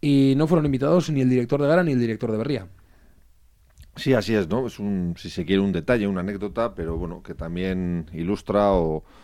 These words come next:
Speaker 2: o muestra, eh, sobre qué cimientos o con qué ingredientes, eh, se cocina o se está cocinando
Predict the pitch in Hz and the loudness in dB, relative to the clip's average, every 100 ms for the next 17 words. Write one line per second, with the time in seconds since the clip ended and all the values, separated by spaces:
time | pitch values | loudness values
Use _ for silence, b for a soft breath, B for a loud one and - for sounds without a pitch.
0 | b - 87 101 - 104 101 95 85 78 | b -6 -2 -2 0 0 2 2 2 -2
1 | 76 b - - 65 71 82 95 85 85 | -6 b -20 -16 -12 -10 -10 -6 -4 -4
2 | - 98 101 95 - 98 90 110 101 120 | -4 -2 0 0 -4 -4 -2 -2 -2 -4
3 | 120 - 87 85 87 87 104 101 95 92 | -4 -2 -4 -4 -6 -4 -2 0 0 0
4 | 98 98 98 101 98 90 85 80 78 73 | -2 -2 -2 -2 -2 -4 -8 -6 -6 -8
5 | 82 78 78 95 90 90 87 82 78 69 | -10 -10 -10 -8 -6 -4 -4 -6 -6 -10
6 | - 76 101 90 82 76 85 90 90 82 | -12 -10 -8 -8 -8 -8 -6 -4 -2 -2
7 | 73 | -6